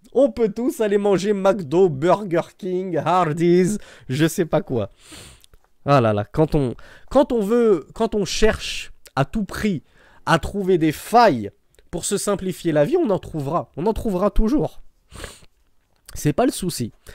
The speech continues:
Deuxièmement, Cheikh Abdel Mohsen Al-Abbad, et ça c'est la deuxième faïda qui conclut le cours, vous voyez, il n'a rapporté que deux faïdas parce que comme je vous l'ai dit,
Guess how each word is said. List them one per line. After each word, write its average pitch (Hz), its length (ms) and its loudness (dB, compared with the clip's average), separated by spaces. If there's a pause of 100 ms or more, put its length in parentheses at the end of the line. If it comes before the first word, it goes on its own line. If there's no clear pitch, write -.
(300)
Deuxièmement, 247 520 6
Cheikh 262 320 2 (280)
Abdel 175 320 2
Mohsen 190 340 -2
Al-Abbad, 160 640 4 (680)
et 139 80 -6
ça 220 160 4
c'est 170 160 0
la 139 160 4
deuxième 175 460 -2
faïda 147 540 2
qui 147 160 -10
conclut 196 380 -6
le 156 120 0
cours, 262 200 -6
vous 185 60 -6
voyez, 175 240 -2
il 190 80 -4
n'a 143 180 -2
rapporté 151 460 -4
que - 100 -8
deux 147 220 0
faïdas 170 320 0
parce 160 180 -8
que - 60 -20
comme 170 160 -8
je 139 100 -10
vous 147 100 -8
l'ai 143 120 -4
dit, 247 200 -4